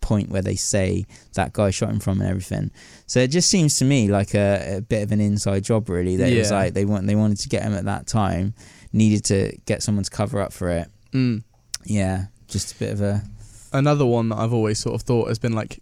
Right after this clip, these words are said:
Speaker 2: quite, holds, like, quite a lot of credence, and I do actually believe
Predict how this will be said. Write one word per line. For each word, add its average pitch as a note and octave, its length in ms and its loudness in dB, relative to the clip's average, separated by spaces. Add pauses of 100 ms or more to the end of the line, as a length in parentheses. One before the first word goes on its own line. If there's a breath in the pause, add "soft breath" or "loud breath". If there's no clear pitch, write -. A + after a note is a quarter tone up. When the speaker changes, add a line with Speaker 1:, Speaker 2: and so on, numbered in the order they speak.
(120)
Speaker 2:
quite, B2 400 2
holds, C3 380 4
like, A#2+ 140 2
quite B2+ 200 2
a A2 40 2
lot A2+ 100 4
of G#2+ 60 -4
credence, A#2 400 2
and A2+ 80 2
I - 20 4
do A#2 220 6
actually G#2 400 0
believe A2 680 0